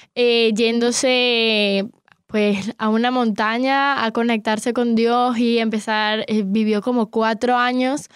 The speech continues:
eh, solo comiendo frutas. O sea, es impresionante su experiencia y luego abrió su propio, mm,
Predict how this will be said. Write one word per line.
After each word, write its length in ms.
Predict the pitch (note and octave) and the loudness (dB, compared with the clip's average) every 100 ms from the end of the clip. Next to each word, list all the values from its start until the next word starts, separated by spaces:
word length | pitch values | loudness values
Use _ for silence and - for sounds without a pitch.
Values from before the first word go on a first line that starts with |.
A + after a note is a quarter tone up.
| - - - - | -20 -20 -20 -4
eh, 320 | A#3 A3+ G#3 | 0 2 2
solo 340 | G3 A#3 A3+ A#3+ | 0 0 0 0
comiendo 440 | A#3 G#3+ G#3+ A3 | 0 2 2 0
frutas. 580 | - B3+ B3+ A#3 C4 C4 | 0 0 0 0 0 2
O 80 | A#3+ | 0
sea, 260 | A3 G3 | 0 0
es 80 | G3+ | 0
impresionante 720 | A3 A3 A#3+ A3+ G3+ G3+ G#3+ | 0 0 -2 0 0 0 -2
su 120 | - | -2
experiencia 720 | C4+ - G#3+ A3 A#3+ B3+ C#4 | -6 -2 -2 0 0 0 0
y 60 | A#3+ | 2
luego 220 | G#3 A3 | 2 2
abrió 380 | A3+ A3 A3 B3 | 2 2 2 0
su 200 | - A3 | -2 -4
propio, 800 | A3 G#3 G3 G#3+ A3 A3+ G#3+ G3+ | 0 -2 0 0 2 2 0 0
mm, 200 | F#3+ G3+ | -2 -6